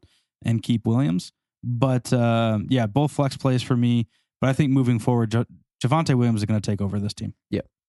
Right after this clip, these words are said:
Speaker 2: Okay, last running back to talk about. Darrell Williams now with Clyde Edwards-Helaire out. How confident are you in Darrell Williams?
Speaker 1: I, I'm confident that he's gonna be fine.
Speaker 2: Yes.
Speaker 1: Um, I,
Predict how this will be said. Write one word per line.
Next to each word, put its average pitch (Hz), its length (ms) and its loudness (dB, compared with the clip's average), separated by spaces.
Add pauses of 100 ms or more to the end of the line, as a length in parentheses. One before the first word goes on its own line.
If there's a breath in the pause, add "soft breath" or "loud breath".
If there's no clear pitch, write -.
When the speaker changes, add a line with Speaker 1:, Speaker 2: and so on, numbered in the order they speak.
(260)
Speaker 2:
Okay, 92 260 -6
last 104 340 -2
running 90 200 -2
back 78 140 -4
to - 80 -14
talk 60 260 -6
about. - 300 -8 (760)
Darrell 139 280 0
Williams 113 600 -2 (120)
now 95 240 -2
with 92 320 -8
Clyde 98 260 -4
Edwards-Helaire 78 580 -6
out. - 200 -14 (320)
How 101 160 0
confident 80 520 -6
are 50 140 -10
you - 100 -12
in - 140 -12 (440)
Darrell 76 180 -6
Williams? - 300 -14 (680)
Speaker 1:
I, 170 160 -2
I'm 160 140 0
confident 175 400 2
that 143 120 2
he's 135 160 2
gonna 127 120 4
be 113 80 2
fine. 143 580 0
Speaker 2:
Yes. - 300 -4 (160)
Speaker 1:
Um, 117 640 0 (240)
I, 131 260 0